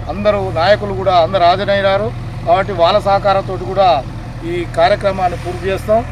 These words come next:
అదేవిధంగా మా సెక్రటరీ కూడా మాకు అందుబాటులో ఉండి మాకు అన్ని విధాలా సహకరించిండు.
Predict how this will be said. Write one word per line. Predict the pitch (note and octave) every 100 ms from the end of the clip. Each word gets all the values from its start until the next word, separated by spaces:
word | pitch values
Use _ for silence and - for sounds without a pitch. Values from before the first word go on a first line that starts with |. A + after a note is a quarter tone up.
| - - - - -
అదేవిధంగా | F#3+ G#3 G3 F#3+ F#3
మా | F3+
సెక్రటరీ | E3+ F3+ G3+ G3 G3
కూడా | F#3+
మాకు | F#3 E3
అందుబాటులో | D#3+ F#3 F#3+ F#3 F#3
ఉండి | E3 F3+ E3+ C#3+ - - -
మాకు | D#3+ D#3+
అన్ని | F3+
విధాలా | G3 F#3+ F3
సహకరించిండు. | D#3+ E3+ F3+ F#3 F#3 F#3 G#3+